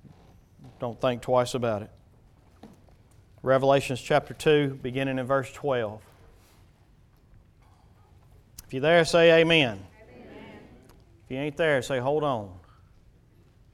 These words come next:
Speaker 1: All right, here we go. "And to the angel of the church in Pergamum write, the words of him who has the sharp two-edged sword.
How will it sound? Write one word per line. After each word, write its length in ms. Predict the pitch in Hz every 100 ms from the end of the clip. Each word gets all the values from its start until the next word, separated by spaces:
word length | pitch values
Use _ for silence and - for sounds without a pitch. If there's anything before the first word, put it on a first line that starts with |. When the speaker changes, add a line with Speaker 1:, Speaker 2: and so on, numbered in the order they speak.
| _ _ _ - - _ - -
Speaker 1:
All 100 | 110
right, 240 | 123 127 -
here 160 | 110
we 80 | 120
go. 240 | 131 123 98 - _ _ _ _ _ _ _ _ _ _ _ _ _ _ _ _ _ _ _ _
"And 160 | 143 147
to 160 | 190
the 160 | 180 180
angel 480 | 185 220 214 226 208
of 100 | 170
the 80 | 170
church 460 | - 208 202 202
in 100 | 175
Pergamum 640 | 151 202 190 156 139 123 123
write, 460 | 147 160 127 - - - _ _ _ _ _ -
the 120 | 147
words 400 | 151 214 247 226
of 100 | 208
him 400 | 196 214 208 202
who 200 | 196 190
has 380 | 190 196 190 143
the 120 | 151
sharp 420 | - 196 202 196
two-edged 580 | - 202 180 175 160 -
sword. 440 | 185 165 117 110